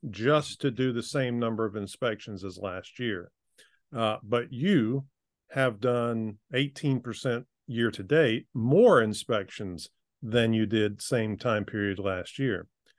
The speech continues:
So I know you're doing a lot of it and you're doing everything, but w-, w-, what are the, if you're talking, if the, for the people who are listening,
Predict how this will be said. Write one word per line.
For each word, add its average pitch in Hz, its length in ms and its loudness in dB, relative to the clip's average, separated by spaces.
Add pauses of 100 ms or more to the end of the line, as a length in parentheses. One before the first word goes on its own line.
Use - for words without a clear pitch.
(200)
So 123 520 6 (640)
I 135 80 4
know 170 380 8 (320)
you're 127 160 0
doing 139 340 6
a 120 80 4
lot 131 320 4
of 123 180 2
it 117 100 -2
and 117 140 0
you're 110 100 -2
doing 113 280 0
everything, 107 560 0
but 107 260 2 (580)
w-, - 540 -4
w-, 170 240 -4
what 180 280 6
are 196 100 8
the, 160 320 6
if 131 160 2
you're 127 200 0 (140)
talking, 151 540 2
if 120 180 0
the, 143 460 0
for - 160 4
the 139 100 6
people 143 320 4
who 127 120 4
are 110 160 4
listening, 117 460 0